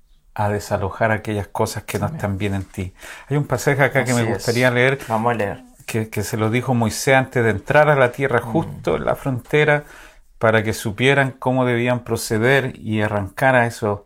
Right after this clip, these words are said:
Speaker 1: tribus enemigas.
Speaker 2: Exacto. Vamos a leer Números treinta y tres, del cincuenta al cincuenta y cinco, y dice: Allí, en las llanuras de Moab, cerca del Jordán, a la altura de Jericó,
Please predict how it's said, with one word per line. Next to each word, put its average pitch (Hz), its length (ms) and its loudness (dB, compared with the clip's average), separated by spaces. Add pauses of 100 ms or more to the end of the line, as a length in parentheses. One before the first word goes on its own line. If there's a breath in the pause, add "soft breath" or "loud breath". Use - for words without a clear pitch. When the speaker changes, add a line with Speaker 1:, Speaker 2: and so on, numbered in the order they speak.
(220)
Speaker 1:
tribus 123 420 0
enemigas. 107 680 0
Speaker 2:
Exacto. - 560 -12 (400 loud breath)
Vamos 131 180 4
a 147 40 2
leer 151 140 6
Números 170 520 2
treinta 139 340 -2
y 120 60 -4
tres, 147 580 -2
del 117 160 0
cincuenta 143 600 0
al 139 100 0
cincuenta 113 540 -6
y 113 80 -4
cinco, 113 420 -6
y 107 60 -4
dice: - 380 -2 (520 loud breath)
Allí, 185 560 2
en 127 140 2
las 123 160 2
llanuras 139 440 2
de 135 120 0
Moab, 123 460 4 (280 soft breath)
cerca 143 460 0
del 135 140 -2
Jordán, 120 680 2
a 110 100 4
la 110 120 6
altura 135 420 2
de 127 80 0
Jericó, 123 720 0